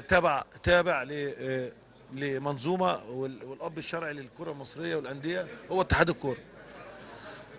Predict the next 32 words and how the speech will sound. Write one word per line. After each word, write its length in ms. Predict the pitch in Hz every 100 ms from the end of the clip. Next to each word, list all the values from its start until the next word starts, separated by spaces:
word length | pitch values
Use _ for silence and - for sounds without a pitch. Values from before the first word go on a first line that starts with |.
| 139
وإحنا 220 | 196 190
كجهاز 380 | 170 165 196 -
فني 180 | 180 160
بالنسبة 320 | 160 175 175
خ-، 100 | 147
بصفة 280 | 135 165 170
خاصة، 360 | 160 - - - - - - -
ال-، 220 | 135 135
ال-، 240 | 143 139 139
ال-، 380 | 139 131 117
الأب 280 | 131 160 190
الشرعي 440 | 190 - 190 151 151
لل-، 720 | 147 139 139 131 123 117 139
للجهاز 420 | 143 151 180 180
الفني 300 | 147 190 190
واللاعبين 560 | 151 147 139 175 196
هو 180 | 151 165
مجلس 380 | 160 160 160 -
الإدارة، 400 | 131 135 143 117 - - - - -
فمجلس 460 | 147 175 214 208 175
الإدارة 280 | 160 190 190
هو 200 | 185 185
اللي 120 | 160
يرد، 220 | 165 202 - - - - - - 139
واتحاد 460 | 156 - - 185
الكرة 360 | 190 190 196 180
هو 480 | 185 190 190 180 156 - - -
اللي 320 | 151 151 151
يوقف 340 | 170 196 170 147
الناس 300 | 156 170 123
عند 160 | 131 120
حدها. 360 | 120 123 113